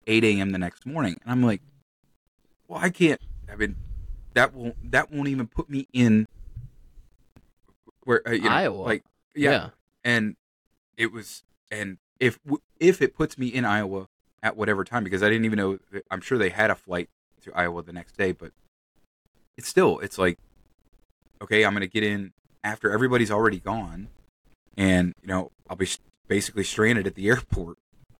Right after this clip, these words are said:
Speaker 1: going, "All right, whatever." So, yeah, I, I ended up talking to the commander of like, "Hey, this is what's going on." And he was like,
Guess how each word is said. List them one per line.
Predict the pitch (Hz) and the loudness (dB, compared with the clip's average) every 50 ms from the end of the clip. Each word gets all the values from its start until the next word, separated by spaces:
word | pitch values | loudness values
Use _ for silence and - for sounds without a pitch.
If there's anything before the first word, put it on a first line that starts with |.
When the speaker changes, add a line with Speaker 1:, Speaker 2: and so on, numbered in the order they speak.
| _ _ _ - | _ _ _ -8
Speaker 1:
going, | 90 90 87 85 85 87 - _ _ _ _ _ - | -6 -6 -4 -6 -8 -12 -16 _ _ _ _ _ -2
"All | 101 98 | -2 0
right, | 101 98 - 90 | 0 -2 -4 -4
whatever." | 90 92 104 113 127 123 - _ _ _ _ _ _ - - _ _ _ _ _ | -2 0 0 0 0 -2 -6 _ _ _ _ _ _ -20 -20 _ _ _ _ _
So, | - - 120 113 110 - - _ _ _ _ _ _ _ _ _ _ _ _ _ _ _ - | 2 4 4 4 4 2 -4 _ _ _ _ _ _ _ _ _ _ _ _ _ _ _ 0
yeah, | 123 135 120 - - _ | 2 2 2 0 -6 _
I, | - 98 92 92 92 92 - _ _ _ _ _ _ _ _ _ | -10 -8 -6 -6 -6 -10 -14 _ _ _ _ _ _ _ _ _
I | - | -4
ended | 117 120 117 | -2 2 2
up | 113 110 - _ _ _ _ _ _ _ | 2 0 0 _ _ _ _ _ _ _
talking | - 120 127 127 123 | 0 0 2 2 0
to | 117 | -2
the | 107 104 | -2 -4
commander | - - 104 104 107 110 107 104 107 107 | -6 -4 -2 0 0 0 2 0 0 0
of | 104 - _ _ _ _ _ _ _ _ _ _ _ _ _ _ - | -2 -6 _ _ _ _ _ _ _ _ _ _ _ _ _ _ -14
like, | 92 90 90 - | -12 -12 -12 -6
"Hey, | - 123 131 127 120 | 0 4 6 6 6
this | 107 - 120 120 - - | 4 2 -2 -4 -4 -4
is | - - | -6 -6
what's | 104 - - | -6 -6 -4
going | - 107 101 101 95 | -2 0 2 2 4
on." | 98 98 101 101 98 98 95 - - - - - - - - - - - - - | 4 4 4 4 4 2 -2 -6 -10 -16 -18 -18 -18 -20 -20 -20 -20 -20 -12 -4
And | 90 90 90 87 87 87 87 87 | -2 0 0 0 0 -2 -6 -8
he | 90 - 98 | -12 -14 -18
was | 95 90 | -12 -10
like, | 98 92 90 | -10 -10 -10